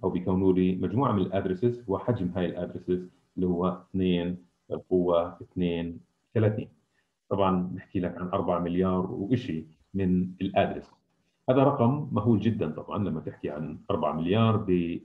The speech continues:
بالستينات والسبعينات، آه، إنه لكل جهاز موجود عندي،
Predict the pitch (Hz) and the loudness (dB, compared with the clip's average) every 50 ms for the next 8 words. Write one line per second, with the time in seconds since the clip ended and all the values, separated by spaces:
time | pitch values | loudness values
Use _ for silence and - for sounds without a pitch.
0 | - 90 82 - - _ _ - 90 87 92 90 90 - 90 - - 82 80 82 | -6 -6 -6 -6 -10 _ _ -6 -2 0 0 0 -2 -4 -4 -6 -6 -4 -4 -2
1 | 85 101 120 131 131 - - - _ _ _ _ _ _ _ _ - 90 87 78 | 0 2 2 2 2 -2 -6 -16 _ _ _ _ _ _ _ _ -6 -4 -4 -4
2 | 76 - - 92 90 90 90 87 - 131 131 117 - 101 95 92 107 95 90 87 | -4 -4 -2 0 2 2 0 2 2 2 2 2 2 0 0 0 0 0 0 -2
3 | - - _ _ _ _ - 92 95 90 95 98 90 87 90 92 87 87 87 87 | -4 -8 _ _ _ _ -2 -2 0 2 2 2 2 2 2 2 2 2 2 0
4 | 87 - | -2 -4